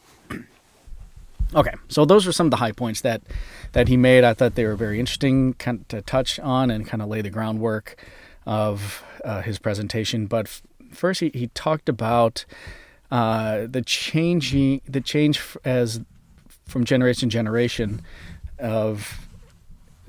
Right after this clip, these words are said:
the stage in life of em-, emerging adults. You know, and he defined that as, you know, a rite of passage in society. So he, he, he asked the question, when <clears throat> would each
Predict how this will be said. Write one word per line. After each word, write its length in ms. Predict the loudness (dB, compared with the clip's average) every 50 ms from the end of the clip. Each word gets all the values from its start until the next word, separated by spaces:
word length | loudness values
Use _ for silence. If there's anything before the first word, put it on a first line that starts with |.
| -20 -18 -18 -20 -20 -20 -20 -20 -20 -8 -4
the 100 | -2 0
stage 300 | 4 6 6 6 6 6
in 80 | 6
life 240 | 6 6 4 4 2
of 120 | 2 2 2
em-, 200 | 2 2 0 0
emerging 480 | 0 0 2 4 4 2 2 2 0 0
adults. 540 | 0 0 0 0 0 -2 -4 -6 -8 -6 -8
You 80 | -8 -10
know, 320 | -8 -8 -8 -8 -10 -12 -14 -18 -20 -20 -14 -8
and 120 | -6 -6
he 60 | -6
defined 400 | -6 -8 -2 2 4 4 6 6
that 160 | 6 6 6 6
as, 340 | 6 4 4 2 0 -2
you 80 | -4 -4
know, 60 | -4
a 60 | -4
rite 280 | -4 0 2 2 2 2
of 120 | 0 -2
passage 500 | -4 0 0 0 2 0 -2 -4 -6 -6 -6
in 220 | -6 -6 -4 -4
society. 640 | -4 -4 -4 -2 2 2 2 2 2 -2 -8 -12 -8
So 420 | -6 -2 0 2 2 2 2 0 -4 -10 -20 -20 -20 -20 -20 -20 -20 -20 -20 -20 -20 -20 -20 -12
he, 240 | _ 0 2 2 2
he, 140 | 2 2 2
he 160 | 2 2 2
asked 140 | 2 2 0
the 80 | 0
question, 420 | 2 4 4 4 4 2 0 2 4
when 520 | 4 6 6 6 4 4 2 -2 -6 -8 -12 _ _ _ _
<clears throat> 260 | -8 -8 -8 -8 -10 -14 _ _ -10
would 320 | -4 0 2 2 2 2 2
each 280 | 0 0 0 0 -2